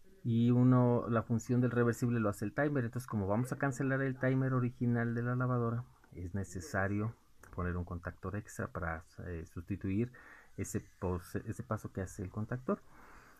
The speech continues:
Pero esto es el equipo básico. Si ven, es muy sencillito. Llega el programador. Esto lo pueden comprar en la tienda de Steren, en alguna tienda de electrónica. Y si no encuentran este switch, pudieran encontrar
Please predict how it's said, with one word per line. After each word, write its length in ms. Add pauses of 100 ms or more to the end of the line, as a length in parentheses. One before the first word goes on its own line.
(140)
Pero 300
esto 280
es 280
el 200
equipo 560
básico. 600
Si 140
ven, 180
es 80
muy 180
sencillito. 580
Llega 240
el 100
programador. 640 (380)
Esto 220
lo 100
pueden 180
comprar 280
en 100
la 140
tienda 240
de 100
Steren, 680
en 100
alguna 360
tienda 280
de 80
electrónica. 880 (380)
Y 120
si 160
no 140
encuentran 480
este 240
switch, 320
pudieran 400
encontrar 540